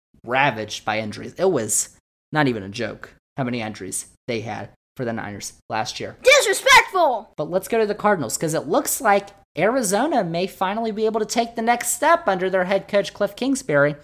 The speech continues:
Speaker 1: and quarterback Kyler Murray. So while the offense did lose Larry Fitzgerald, it looks like it's gonna retire, and Kenyon Drake in running back.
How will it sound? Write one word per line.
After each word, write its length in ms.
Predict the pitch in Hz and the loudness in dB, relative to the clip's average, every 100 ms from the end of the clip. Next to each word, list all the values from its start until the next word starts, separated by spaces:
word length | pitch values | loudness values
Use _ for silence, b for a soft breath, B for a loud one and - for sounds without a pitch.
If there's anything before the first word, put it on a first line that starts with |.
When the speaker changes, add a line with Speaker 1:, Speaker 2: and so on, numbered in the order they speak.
| _ | _
Speaker 1:
and 280 | 156 185 233 | -4 -2 -2
quarterback 500 | - 180 160 156 156 | 2 2 4 2 2
Kyler 320 | 160 165 170 | 2 0 0
Murray. 260 | 185 214 113 | 0 0 0
So 160 | - 127 | -4 -2
while 200 | 143 160 | 0 0
the 120 | 160 | 0
offense 500 | 156 220 220 175 - - b _ | 2 2 2 -2 -4 -14 b _
did 160 | - 196 | -2 0
lose 260 | 226 208 208 | 0 0 0
Larry 220 | 214 214 | 2 2
Fitzgerald, 560 | 226 - - 131 127 | -2 -4 -2 0 2
it 80 | 135 | 0
looks 220 | 123 127 | -4 -4
like 100 | 139 | -6
it's 80 | 151 | -4
gonna 160 | 170 175 | -4 -4
retire, 540 | 185 143 117 120 147 b b _ | -4 -2 0 0 -4 b b _
and 260 | 156 190 208 | -4 -2 -2
Kenyon 320 | 214 190 175 | -2 -2 -2
Drake 400 | 139 127 117 117 | -2 -2 -4 -4
in 140 | 131 127 | -4 -4
running 240 | 117 113 | -4 -4
back. 340 | 110 123 - | -2 -2 -6